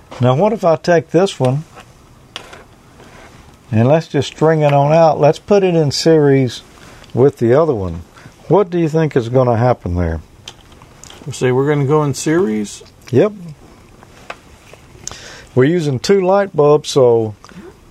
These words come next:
Speaker 2: Well, if we're gonna
Speaker 1: it
Speaker 2: go in
Speaker 1: could
Speaker 2: parallel, I, are we gonna do parallel too?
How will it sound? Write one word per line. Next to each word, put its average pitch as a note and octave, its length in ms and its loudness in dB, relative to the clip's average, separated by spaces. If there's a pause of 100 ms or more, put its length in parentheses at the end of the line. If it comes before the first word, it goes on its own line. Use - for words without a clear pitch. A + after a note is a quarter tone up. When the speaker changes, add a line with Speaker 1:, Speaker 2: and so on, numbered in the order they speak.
(100)
Speaker 2:
Well, C#3 100 2
if - 100 -4
we're E3+ 180 4
gonna A3 200 0
Speaker 1:
it G3+ 40 2
Speaker 2:
go G#3 180 2
in E3+ 100 0
Speaker 1:
could D#3+ 80 -12
Speaker 2:
parallel, D#3 840 0
I, C#3+ 120 -8 (520)
are C#3 80 0
we E3+ 120 -2
gonna F3+ 180 -6
do F3+ 140 -4
parallel F#3+ 460 -4
too? A3+ 320 -6